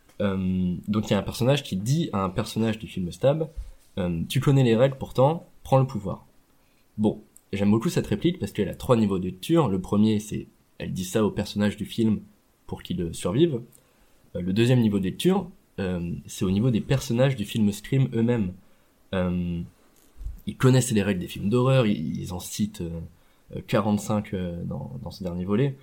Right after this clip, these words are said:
Euh, ils connaissent les règles et pourtant ils se font toujours avoir. Ils continuent de se séparer,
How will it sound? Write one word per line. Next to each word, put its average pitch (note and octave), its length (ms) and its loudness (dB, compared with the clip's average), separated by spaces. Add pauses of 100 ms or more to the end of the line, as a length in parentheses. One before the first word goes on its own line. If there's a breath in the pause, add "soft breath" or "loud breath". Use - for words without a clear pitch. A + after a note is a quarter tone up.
(400 soft breath)
Euh, G2 260 0 (380)
ils G#2+ 140 2
connaissent C3+ 360 4
les G#2 80 2
règles D3 300 2
et G#2 60 0
pourtant B2+ 340 -2
ils C#3+ 60 2
se - 80 -8
font A2 80 -4
toujours A#2 260 0
avoir. B2+ 380 -2 (180)
Ils G#2 100 -10
continuent C#3 460 4
de C3+ 40 2
se A2 140 -6
séparer, C3+ 600 -2